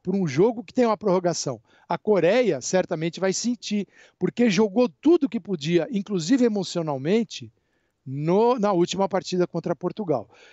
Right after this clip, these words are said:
É claro que o Tite estava muito abatido depois do resultado contra Camarões.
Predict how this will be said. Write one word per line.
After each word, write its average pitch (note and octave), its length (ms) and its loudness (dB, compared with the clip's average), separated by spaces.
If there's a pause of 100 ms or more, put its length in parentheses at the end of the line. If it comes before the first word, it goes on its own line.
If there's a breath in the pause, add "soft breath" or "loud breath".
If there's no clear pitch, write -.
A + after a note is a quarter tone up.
(100)
É - 80 -4
claro C4+ 240 2
que - 200 -10
o F#3+ 140 0
Tite - 360 0
estava G#3+ 420 -2 (100)
muito F#3+ 640 2
abatido D#3+ 680 -4 (440)
depois C#3+ 320 0
do C#3+ 80 -2
resultado C#3+ 600 0
contra C#3+ 260 -4
Camarões. A#2+ 520 -4